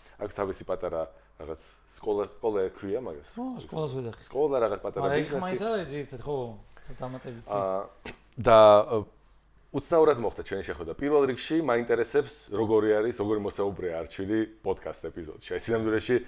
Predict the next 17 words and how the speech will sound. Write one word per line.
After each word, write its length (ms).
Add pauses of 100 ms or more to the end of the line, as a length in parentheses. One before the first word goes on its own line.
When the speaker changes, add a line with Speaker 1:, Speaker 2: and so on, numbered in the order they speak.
(260)
Speaker 1:
ჩემი 260
გულწრფელი 560
და 120 (120)
კერძო 480 (160)
და 100 (140)
როგორი 240
ანგარებიანი 640
მოტივი 400
ეგ 120 (120)
არის. 140 (340)
Speaker 2:
<laughs> 320
Speaker 1:
მეორე 380 (100)
არის, 280 (440)
ის, 140 (100)
რომ 240
ოცდამეცხრე 720
ეპიზოდი, 520